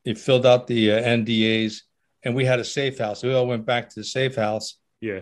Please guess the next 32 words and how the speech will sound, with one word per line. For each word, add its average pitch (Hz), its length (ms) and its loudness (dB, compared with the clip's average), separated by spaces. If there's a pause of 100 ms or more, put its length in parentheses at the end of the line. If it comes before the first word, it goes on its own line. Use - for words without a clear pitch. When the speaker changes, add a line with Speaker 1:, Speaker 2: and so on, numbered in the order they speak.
Speaker 1:
And 113 200 2
then, 120 360 2
uh, 113 280 2
Mac 131 340 0
and 120 120 0
I 110 140 -2
missed 123 320 -4
the 117 80 -2
heli-, 123 340 0
the 117 80 -6
first 135 320 -2
helicopter 127 580 -4
going 110 360 4
up 110 160 2
to - 80 -18
Fubai. 104 640 0 (460)
So - 200 -2
we 120 140 6
waited 120 320 2
for - 160 -8
the 110 60 -2
next 117 240 -2
day. 120 140 0
We 104 60 -2
had 110 120 0
a - 20 -2
little 113 180 -2
extra 110 220 -6
time 113 320 -2
to 104 100 -6
sit 127 220 -4
there. 110 320 2